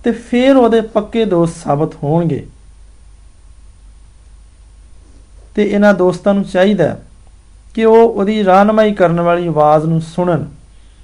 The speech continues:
ਤੇ ਜੋ ਕੁਛ ਉਹਨਾਂ ਨੂੰ ਕਿਹਾ ਜਾਂਦਾ ਹੈ ਉਹਦੇ ਉੱਤੇ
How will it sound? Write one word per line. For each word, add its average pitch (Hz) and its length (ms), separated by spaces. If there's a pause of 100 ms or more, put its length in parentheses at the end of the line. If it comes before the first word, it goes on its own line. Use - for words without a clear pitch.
(240)
ਤੇ 240 100
ਜੋ 214 300
ਕੁਛ 240 220
ਉਹਨਾਂ 202 340
ਨੂੰ 202 140
ਕਿਹਾ 202 300
ਜਾਂਦਾ 156 360
ਹੈ 156 260 (400)
ਉਹਦੇ 196 240
ਉੱਤੇ 185 460